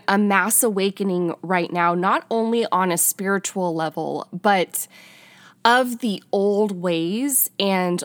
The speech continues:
older practices that have been hidden from us that are directly linked with the divine feminine. I'm talking about the shamans and the midwives and the healers and the witches and the seers and the psychics,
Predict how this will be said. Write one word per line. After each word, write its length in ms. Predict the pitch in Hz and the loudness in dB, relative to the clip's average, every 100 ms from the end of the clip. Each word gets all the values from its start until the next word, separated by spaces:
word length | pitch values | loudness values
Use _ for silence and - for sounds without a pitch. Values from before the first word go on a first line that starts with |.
| - - | -10 -2
older 400 | 196 208 220 185 | 0 2 0 -4
practices 1040 | - 208 196 220 - 190 196 175 170 160 | -4 0 0 0 -2 -2 0 0 0 0
that 220 | 202 180 | 0 0
have 260 | 190 196 190 | 0 -2 0
been 200 | 190 175 | -2 -2
hidden 440 | 170 - 254 294 | -4 -4 -2 0
from 320 | 262 220 175 165 | -2 -2 -2 -2
us 280 | 165 165 - | -2 0 0
that 140 | 202 - | 0 0
are 100 | 196 | 0
directly 760 | 185 196 190 220 254 285 277 | -2 -4 0 -2 -2 -4 -4
linked 600 | 233 202 202 165 - - - | -2 -2 0 -2 -4 -10 -10
with 320 | 175 202 196 | -2 -2 -2
the 80 | 214 | -2
divine 520 | 220 202 190 165 165 | -2 -2 0 0 -2
feminine. 680 | 170 - 165 160 - - - - - - | -4 -2 -2 -2 -6 -10 -12 -18 -20 -6
I'm 200 | - 196 | 2 2
talking 440 | 202 214 208 220 202 | 2 0 -2 -2 -4
about 420 | 185 180 185 180 | -2 -2 -2 -4
the 440 | 185 175 170 165 - - | -4 -4 -2 -4 -6 -6
shamans 880 | - - 196 185 175 160 131 - - | -4 2 2 4 2 -2 0 0 0
and 280 | 185 180 175 | 0 0 0
the 80 | |
midwives 840 | 185 208 220 180 175 - - - - | 0 0 0 -2 -4 -6 -6 -4 -2
and 200 | 185 180 | -2 -2
the 60 | |
healers 800 | 180 - 233 247 240 190 - - - | -6 -6 -4 -2 -2 -4 -6 -6 -2
and 180 | 185 175 | -2 -2
the 80 | |
witches 640 | 170 196 220 - 185 151 160 | -2 -2 -2 -4 -4 -4 -4
and 180 | 175 170 | -4 -4
the 60 | |
seers 640 | 165 - 269 269 233 170 165 | 0 0 0 0 -2 -2 -4
and 100 | 160 | -4
the 80 | |
psychics, 680 | 160 - 233 226 180 - - | -2 0 0 -2 -8 -4 -4